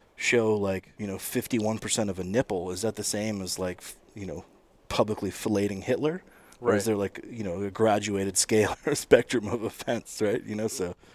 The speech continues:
Speaker 2: Yeah, it's a, it's a situation that'll eventually come to a head, whether it'll be through the legislation or whether it's through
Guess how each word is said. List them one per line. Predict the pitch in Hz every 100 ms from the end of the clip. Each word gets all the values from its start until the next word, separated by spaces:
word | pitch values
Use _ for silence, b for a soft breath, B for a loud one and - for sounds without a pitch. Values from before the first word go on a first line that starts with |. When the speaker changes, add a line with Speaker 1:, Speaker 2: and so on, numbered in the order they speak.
| B _ _
Speaker 2:
Yeah, | 147 117
it's | 104 -
a, | 127 120 113 113 - -
it's | -
a |
situation | 160 160 - 127 120 123
that'll | 110 107
eventually | 98 101 - 104 95 -
come | 107 98
to | 92
a |
head, | 90 92
whether | 101 107 107
it'll | 95
be | 104
through | 98 123 107
the | 110
legislation | 107 - 107 101 110
or | 104
whether | 107 110 104
it's | 98 -
through | - 107 101